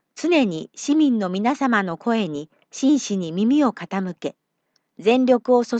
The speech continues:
ぎますので、ご理解とご協力をお願いします。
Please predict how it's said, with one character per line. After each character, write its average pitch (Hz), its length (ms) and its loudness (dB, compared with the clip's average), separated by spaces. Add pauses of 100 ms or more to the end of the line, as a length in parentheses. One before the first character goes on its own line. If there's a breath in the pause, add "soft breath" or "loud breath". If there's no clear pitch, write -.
(140)
ぎ 254 140 2
ま 254 100 2
す - 140 -10
の 185 160 -4
で、 151 200 -4 (400)
ご 196 120 0
理 247 140 0
解 196 260 0
と 156 340 -6
ご 185 160 2
協 302 260 2
力 240 420 -2
を 208 180 -2
お 165 120 0
願 170 320 -6
い 143 60 -10
し - 160 -12
ま 135 160 -12
す。 - 300 -20